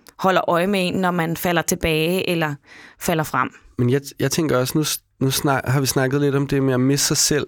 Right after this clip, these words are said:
Speaker 2: på en, som den dårlige ting i kærligheden,
Speaker 1: Ja.
Speaker 2: men jeg tænker også, at det er jo også noget af det, der er det enormt smukke, eller, altså, det med at, at have nogle principper,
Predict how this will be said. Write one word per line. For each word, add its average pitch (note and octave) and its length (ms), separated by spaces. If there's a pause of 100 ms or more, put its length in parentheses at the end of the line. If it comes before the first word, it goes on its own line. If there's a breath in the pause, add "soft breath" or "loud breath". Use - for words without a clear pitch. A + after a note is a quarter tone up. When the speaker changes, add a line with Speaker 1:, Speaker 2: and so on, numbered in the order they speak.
Speaker 2:
på D3 140
en, A#2+ 220 (420 loud breath)
som B2+ 280
den B2 240
dårlige F#3 400
ting A#2 300
i A2 40
kærligheden, C3+ 440
Speaker 1:
Ja. - 60
Speaker 2:
men A#2+ 80
jeg A2+ 80
tænker C#3+ 260
også, E3 220
at D3 120
det - 20
er C3 40
jo A2 100
også A#2+ 260
noget D#3+ 120
af D3+ 40
det, D3+ 160
der D#3+ 60
er C#3+ 80
det C3 80
enormt B2+ 300
smukke, F#3 520
eller, C#3 200
altså, C3+ 280 (500 loud breath)
det D#3+ 120
med D3 260
at, B2+ 180 (460 loud breath)
at A#2+ 100
have C3 160
nogle D3+ 180
principper, D3+ 800